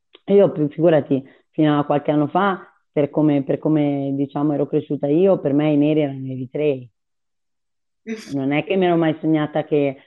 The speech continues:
avrei magari condiviso così tanto con delle persone perché erano nere, perché per me erano eritrei, non è che... Quindi voglio dire, cioè, ce, ce n'è, ce n'è di... ci sono dei percorsi che uno fa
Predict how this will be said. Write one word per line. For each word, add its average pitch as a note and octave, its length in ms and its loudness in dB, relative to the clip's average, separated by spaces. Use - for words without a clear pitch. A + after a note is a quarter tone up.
avrei C#3+ 340 -4
magari C3+ 800 -2
condiviso D3 1080 0
così D#3 300 -2
tanto C#3+ 400 -4
con C3+ 160 -4
delle C#3 160 -6
persone C#3 680 -4
perché D3+ 280 -4
erano C#3+ 260 0
nere, C3 480 -2
perché D3 180 -2
per D#3 140 0
me E3 220 2
erano C#3+ 420 0
eritrei, D3 640 2
non C3 160 -6
è D3 100 -4
che... C#3+ 200 -4
Quindi A3 300 2
voglio C#3 260 0
dire, C3+ 340 0
cioè, B2+ 300 -6
ce, - 160 -18
ce - 160 -12
n'è, C#3+ 280 -2
ce C#3+ 140 -2
n'è D#3 240 4
di... D3 360 0
ci D#3+ 160 -12
sono D#3+ 280 -2
dei D3+ 160 0
percorsi D3+ 540 -2
che C#3+ 80 -6
uno C#3 280 -2
fa D#3+ 380 -2